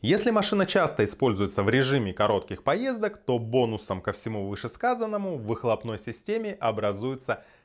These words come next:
конденсат. Иногда из глушителей некоторых автомобилей даже слышится угрожающее бульканье, похожее на рокот. В один прекрасный момент он может просто замерзнуть, а выгул авто на повышенных оборотах позволяет выгнать его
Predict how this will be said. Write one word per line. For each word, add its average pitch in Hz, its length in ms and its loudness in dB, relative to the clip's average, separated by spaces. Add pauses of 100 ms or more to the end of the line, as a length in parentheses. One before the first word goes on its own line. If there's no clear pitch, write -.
(100)
конденсат. 113 760 -2 (200)
Иногда 202 420 0
из 170 100 -2
глушителей 156 540 -4
некоторых 139 440 -2
автомобилей 143 580 -4
даже 101 340 0
слышится 123 560 -4
угрожающее 104 920 0
бульканье, 143 720 0
похожее 104 640 0
на 107 160 0
рокот. 104 480 -2 (560)
В 113 140 6
один 175 320 4
прекрасный 135 500 4
момент 196 460 4
он 117 120 4
может 151 440 4
просто 117 380 2
замерзнуть, 101 720 4 (140)
а 113 160 4
выгул 110 500 4
авто 95 440 2
на 85 320 0 (100)
повышенных 110 540 2
оборотах 196 560 0
позволяет 113 680 0
выгнать 147 540 0
его 127 260 -4